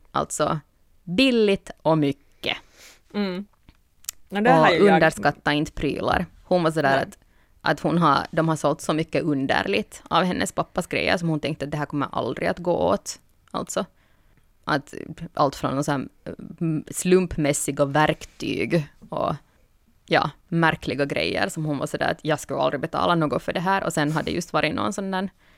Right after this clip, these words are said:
Speaker 1: eh, flitig samlare som har fyndat. Kanske det sista är just det där med att, att ta bord för längre tid. Det, det
Speaker 2: Ja.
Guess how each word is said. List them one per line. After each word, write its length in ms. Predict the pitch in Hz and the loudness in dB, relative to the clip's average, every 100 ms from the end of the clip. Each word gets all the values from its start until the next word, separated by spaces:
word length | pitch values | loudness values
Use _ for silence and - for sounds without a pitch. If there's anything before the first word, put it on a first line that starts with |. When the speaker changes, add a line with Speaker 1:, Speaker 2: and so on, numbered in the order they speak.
| _ _ - | _ _ -16
Speaker 1:
eh, 140 | - - | -12 -12
flitig 500 | - 208 165 - - | -6 0 0 0 -2
samlare 500 | 165 143 139 85 - | 2 2 2 0 0
som 200 | - - | 0 -2
har 260 | 202 196 - - | -2 -2 -4 -10
fyndat. 560 | - - 175 151 151 180 - _ _ - - | -10 -2 0 2 2 0 -2 _ _ -10 0
Kanske 240 | 214 247 | 2 2
det 120 | 214 | 2
sista 320 | 202 202 - | 2 0 2
är 40 | 147 | 2
just 200 | 151 - | 2 2
det 60 | |
där 100 | 139 | 2
med 180 | 139 135 | 4 2
att, 120 | 139 | -2
att 160 | - - | -6 -2
ta 100 | 151 | -2
bord 240 | 156 147 | 2 0
för 120 | - 127 | 0 -4
längre 260 | 113 - | -2 -4
tid. 340 | 165 - 107 202 - - | -4 -4 -4 -6 -12 -6
Det, 160 | 175 - | -4 0
det 260 | 170 170 | 4 4
Speaker 2:
Ja. 120 | 151 | 4